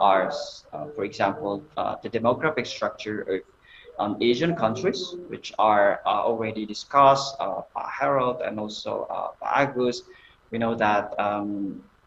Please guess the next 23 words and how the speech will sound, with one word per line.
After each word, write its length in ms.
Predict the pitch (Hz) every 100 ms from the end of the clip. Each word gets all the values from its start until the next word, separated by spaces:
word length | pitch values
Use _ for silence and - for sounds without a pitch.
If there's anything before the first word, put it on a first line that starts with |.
| _ _
uh, 640 | 92 98 92 87 85 - - _ _ 113
the 160 | 131
rise 480 | 120 123 123 120 -
of 180 | 110 -
the 80 | 110
middle 420 | 110 113 110 107 -
income 640 | 117 113 113 101 98 90 -
group 240 | 107 101 - -
in 220 | 101 101 -
Indonesia, 840 | 101 101 101 127 139 - 110 104 98
in 100 | 101
Vietnam, 580 | 95 110 113 107 104 101
in 80 | -
Thailand, 400 | 113 120 107 -
uh, 200 | 71 - - _ _ _ _ _ _ -
Vietnam, 720 | 120 123 123 123 120 117 113
and 160 | - 107
actually 380 | 104 - 104 -
other 240 | 101 104
asean 340 | - 104 107 104
countries 480 | 135 143 135 113 113
are 160 | 98 98
actually, 480 | 104 - 95 101